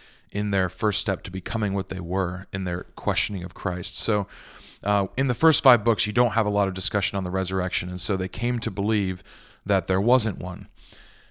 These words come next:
And so then they're asking about fulfillment of the law. Like, "Well, how do we maintain this law? You know, like, are, are you preaching against the law by preaching for the resurrection?" So that's kind of their question here. And, uh, so that's what we have to remember is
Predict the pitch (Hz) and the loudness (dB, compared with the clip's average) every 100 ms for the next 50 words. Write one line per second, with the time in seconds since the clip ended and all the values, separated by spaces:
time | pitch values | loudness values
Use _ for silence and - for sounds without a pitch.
0 | - - 107 110 107 156 135 113 131 - | -10 -2 0 4 4 6 6 6 4 2
1 | 107 101 95 92 95 85 - - 101 95 | 0 -2 -2 -2 -2 -2 -8 -10 -8 -8
2 | - 123 120 107 104 101 95 90 92 92 | -2 0 0 0 0 -2 -2 -4 -2 -2
3 | 92 98 101 98 120 147 131 113 104 104 | -2 -4 -4 0 4 4 2 0 -2 -4
4 | 98 - 110 110 95 - 92 95 92 92 | -4 -4 -4 -4 -2 -4 -2 -2 -2 -4
5 | 95 - - - _ - - 104 101 98 | -8 -16 -20 -20 _ -16 -6 -2 0 0
6 | 90 95 98 - 110 101 - 151 135 120 | -2 0 0 0 -2 -2 0 0 0 -2
7 | 123 113 107 104 101 92 95 - - 107 | 0 0 0 0 0 0 -2 -4 -4 -4
8 | 101 92 - 110 104 98 92 90 87 90 | -4 -6 -4 -2 0 0 -2 -4 -4 -6
9 | - 90 98 101 117 - 123 95 90 - | -6 -4 -2 0 0 0 0 0 -2 0
10 | 123 - 92 85 90 85 - - - - | 2 0 -4 -8 -10 -12 -16 -20 -20 -20
11 | - - - 104 104 98 98 92 92 - | -20 -12 -2 2 2 2 0 0 -2 -2
12 | - 104 - 107 160 175 143 135 113 110 | -2 -2 -4 0 2 2 2 0 0 0
13 | 98 92 90 - | -2 -2 -4 -4